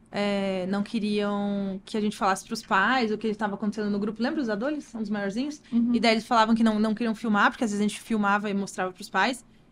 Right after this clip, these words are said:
Speaker 1: E eles relataram que eles não queriam que filmasse, e daí a gente não podia mais usar essa estratégia de feedback. Então a gente teve que adaptar, a gente só contava um pouquinho, mas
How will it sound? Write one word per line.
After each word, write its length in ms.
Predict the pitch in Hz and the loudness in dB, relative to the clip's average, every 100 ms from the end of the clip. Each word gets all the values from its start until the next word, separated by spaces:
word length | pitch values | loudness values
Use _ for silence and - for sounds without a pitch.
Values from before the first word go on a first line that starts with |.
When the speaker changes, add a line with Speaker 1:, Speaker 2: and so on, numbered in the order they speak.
| - | -4
Speaker 1:
E 160 | 220 | 0
eles 440 | 220 226 247 247 233 | 2 4 2 0 0
relataram 680 | 240 240 302 302 247 277 | 2 4 2 4 4 4
que 60 | 277 | 0
eles 180 | 277 233 | 0 2
não 160 | 254 | 0
queriam 320 | 262 320 277 277 | 2 2 2 -2
que 80 | |
filmasse, 720 | - 254 226 262 320 - 349 349 - _ - | -2 2 4 2 0 -2 -2 -2 -20 _ -2
e 100 | 247 | 2
daí 160 | 247 | 4
a 40 | 247 | 4
gente 200 | 262 269 | 2 2
não 140 | 277 | 2
podia 420 | 302 349 240 294 | 4 2 4 2
mais 280 | 294 254 262 | 4 4 4
usar 320 | 294 254 233 | 0 4 4
essa 120 | 262 254 | 4 0
estratégia 400 | 277 262 254 233 | -6 0 0 0
de 80 | |
feedback. 540 | 254 262 247 220 - - - _ - | -2 2 2 2 -2 -20 -20 _ -4
Então 120 | 214 | -2
a 40 | |
gente 80 | 208 | 0
teve 140 | 226 | -2
que 80 | 220 | 0
adaptar, 440 | 226 208 208 - 214 | 0 0 0 0 2
a 20 | |
gente 120 | 277 247 | 2 2
só 120 | 208 | 0
contava 340 | 233 214 214 | 0 0 2
um 40 | 226 | 0
pouquinho, 360 | 226 - 226 240 | -2 -2 0 2
mas 360 | 247 240 - | 0 -2 -14